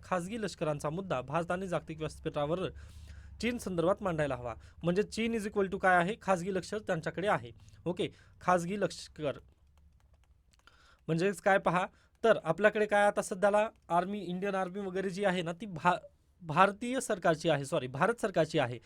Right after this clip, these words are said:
ओके, त्याला प्रायव्हेट एंटिटी व-, द्वारे वगैरे चालवण्यात येत नाही. पण तुम्ही रशिया पहा, त्यानंतर चायना जर पाहिलात ना,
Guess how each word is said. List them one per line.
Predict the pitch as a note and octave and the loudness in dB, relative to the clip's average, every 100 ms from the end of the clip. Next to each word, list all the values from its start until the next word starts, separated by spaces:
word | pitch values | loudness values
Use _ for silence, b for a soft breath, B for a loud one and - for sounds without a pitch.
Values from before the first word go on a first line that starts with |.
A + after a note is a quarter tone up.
| B B | B B
ओके, | G#3+ G#3+ D#3 | -4 -2 -2
त्याला | F3 F#3 | 2 2
प्रायव्हेट | - F#3 F#3+ A#3+ | 2 4 6 6
एंटिटी | A#3 G3 G3+ G#3 | 4 -2 -4 -4
व-, | G3 F#3 | 0 2
द्वारे | E3+ F3 F3 | 4 4 4
वगैरे | E3 F#3 | 2 0
चालवण्यात | A3 F3 D3+ C#3 | 0 0 2 -2
येत | D3 - | -4 -10
नाही. | B2 - b b | -12 -16 b b
पण | A#3+ D#3 - b b - | 2 2 -2 b b -6
तुम्ही | F3+ F#3+ | -2 0
रशिया | F#3 G3+ G#3 | 0 2 2
पहा, | G3+ F3 F#3 | 4 2 0
त्यानंतर | F#3 F#3 F3+ | -2 -6 -6
चायना | F3+ F3+ F#3+ | -2 0 0
जर | F#3 F#3+ | 0 -2
पाहिलात | F#3 G3+ F#3+ | 0 2 0
ना, | D#3 | -2